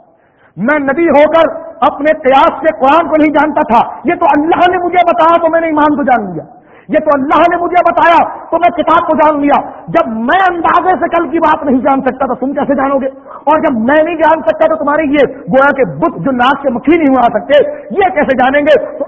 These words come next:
اللہ نے ان کافروں کو رد فرمایا اور فرمایا، حبیب آپ کہہ دو، ما کنت تدری مل کتاب ولل ایمان، حبیب کہہ دو کہ میں اپنے اندازے سے نہ تو قرآن کو جانتا تھا اور نہ میں اپنے اندازے سے، اپنے قیاس سے،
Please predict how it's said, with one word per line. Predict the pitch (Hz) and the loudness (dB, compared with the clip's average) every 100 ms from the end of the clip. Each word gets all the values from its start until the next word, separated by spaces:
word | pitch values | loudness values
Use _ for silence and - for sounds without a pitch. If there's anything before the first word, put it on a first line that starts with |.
| 247 | -4
اللہ | 254 294 311 | -2 -2 -2
نے | 311 | -2
ان | 311 | -8
کافروں | - 214 208 269 269 | -2 -2 2 0 2
کو | |
رد | 220 302 254 | 0 0 0
فرمایا | 254 214 220 - - | 2 2 2 -2 -2
اور | 254 240 | -2 0
فرمایا، | 220 254 208 | 2 2 2
حبیب | 220 254 | 0 2
آپ | 320 - | 2 2
کہہ | 254 285 | 2 4
دو، | 294 - - 202 | 2 2 -4 0
ما | 247 294 247 | 2 2 -2
کنت | 254 240 | -2 -2
تدری | 240 214 294 320 - - | -2 -2 0 -2 -6 -8
مل | 180 294 | -2 -2
کتاب | - 226 233 - - - | -2 0 2 2 -2 -10
ولل | 165 214 349 359 | -2 0 2 2
ایمان، | 320 294 254 - | 2 2 2 -2
حبیب | - 240 311 294 | -2 0 0 0
کہہ | 247 208 | 0 2
دو | 302 294 - - | 4 4 2 -2
کہ | 269 | -2
میں | 214 240 320 320 320 - - | 0 2 4 2 0 -4 -2
اپنے | 262 294 240 | -2 -2 -2
اندازے | 240 226 247 294 269 | 2 2 4 2 2
سے | 233 - 208 | 0 -2 -2
نہ | 240 254 | -2 0
تو | 262 | -2
قرآن | 214 214 285 | 0 0 0
کو | 254 | 0
جانتا | 233 226 226 214 | 0 0 2 0
تھا | 185 - - | 0 -2 -6
اور | - 311 277 | 0 2 2
نہ | 247 277 311 | 0 0 2
میں | 285 | 0
اپنے | 277 294 269 | 0 0 0
اندازے | 240 247 302 - | 0 0 0 2
سے، | 247 - - 262 | 0 0 -2 -2
اپنے | 277 294 | 0 -2
قیاس | 285 254 285 330 | 2 2 2 0
سے، | 311 | 2